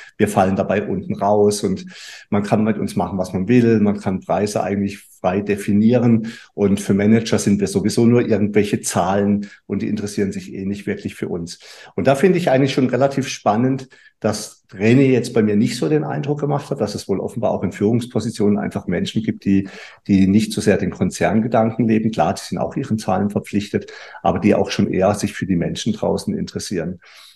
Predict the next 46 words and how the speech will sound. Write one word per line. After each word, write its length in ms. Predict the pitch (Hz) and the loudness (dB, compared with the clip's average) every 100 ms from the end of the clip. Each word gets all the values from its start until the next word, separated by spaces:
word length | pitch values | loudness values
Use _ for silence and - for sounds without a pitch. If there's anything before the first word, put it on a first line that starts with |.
| - | -8
Und 360 | - 101 104 - - - | 0 2 2 0 -12 -8
so 120 | - | -4
ähnlich 280 | 123 147 175 | 0 2 4
ist 160 | 175 - | 2 4
ja 80 | |
ein 80 | 147 | 2
bisschen 320 | 147 143 143 | 2 0 0
auch 240 | 131 123 123 | 2 0 0
bei 140 | 123 | -2
familiengeführten 920 | 117 110 110 139 131 - - 135 127 | 0 0 0 0 -2 -4 -4 -2 -2
Unternehmen, 480 | 147 113 123 110 113 | -4 -2 0 2 0
und 100 | 107 | -2
da 60 | 104 | -4
sind 260 | - 110 | -2 0
wir 60 | 107 | 0
ja 160 | 95 | 0
auch 180 | - 110 | -2 -4
wieder 160 | - 120 | -2 -2
bei 180 | 120 113 | 0 0
euch. 440 | 110 120 120 - - - - - - | 0 0 -2 -10 -20 -20 -20 -4 0
Bei 120 | 101 | 2
so 100 | 110 | 2
einem 300 | 107 104 104 | 2 0 0
Familienbetrieb, 1000 | 98 104 113 151 139 139 127 123 - - | 0 2 4 4 4 2 0 0 -4 -8
das 220 | 101 - | -8 -6
betrifft 420 | - - 113 - | -6 -2 -4 -2
ja 80 | 101 | -4
viele 340 | - 120 131 | -2 -2 -2
von 200 | 127 104 | 0 -2
uns 260 | 104 101 - | 0 -2 -2
Handwerkern 480 | 190 196 - - - | -4 -2 -2 -2 -2
auch, 320 | - - - - - - | 0 -2 -4 -18 -20 0
da 100 | 101 | 0
ist 180 | - - | 0 -4
der 40 | |
Chef 320 | 95 - 98 | -2 -2 -2
oder 140 | - 92 | -2 -2
die 100 | 90 | -4
Chefin 400 | - 90 - 92 | -4 0 0 0
halt 180 | 92 92 | -2 -4
noch 120 | 90 | -4
in 80 | 87 | -4
der 80 | |
Führungsorienta-, 1400 | - 90 87 90 - 92 90 - 82 - 92 - 104 117 - | -2 -2 -2 -2 -4 -4 -4 -4 -6 -4 -6 -6 -6 -4 -2
äh, 240 | 95 101 | -4 -4
Führungsetage. 960 | 107 - - 92 98 113 104 - 90 101 | -8 -14 -6 -4 -4 -6 -6 -6 -4 -6